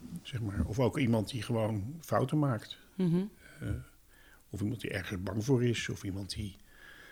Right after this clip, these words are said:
Speaker 1: eh, niet zo goed is in bepaalde dingen. Eh, snap je? Dus, eh,
Speaker 2: Je mag mens zijn, eigenlijk,
Speaker 1: je mag
Speaker 2: zeg
Speaker 1: mens
Speaker 2: je.
Speaker 1: zijn. En dat,
Speaker 2: Ja.
Speaker 1: ja, en iedereen, volgens mij, ehm, je kan niet leven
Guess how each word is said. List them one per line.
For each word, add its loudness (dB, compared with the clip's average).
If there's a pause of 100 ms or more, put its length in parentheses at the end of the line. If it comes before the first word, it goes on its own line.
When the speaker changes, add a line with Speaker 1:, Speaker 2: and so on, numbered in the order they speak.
(460)
Speaker 1:
eh, -2
niet 2
zo 6
goed 0
is 4
in 2
bepaalde 0
dingen. 0
Eh, -4
snap 0
je? -2
Dus, -2
eh, 4 (120)
Speaker 2:
Je 2
mag 6
mens 8
zijn, 8
eigenlijk, 0
Speaker 1:
je 10
mag 8
Speaker 2:
zeg 12
Speaker 1:
mens 8
Speaker 2:
je. 4
Speaker 1:
zijn. 4
En 4
dat, 6
Speaker 2:
Ja. 4 (540)
Speaker 1:
ja, 6
en 2 (100)
iedereen, 10 (380)
volgens 2
mij, 0 (760)
ehm, 2 (720)
je 0
kan 6
niet 6
leven 6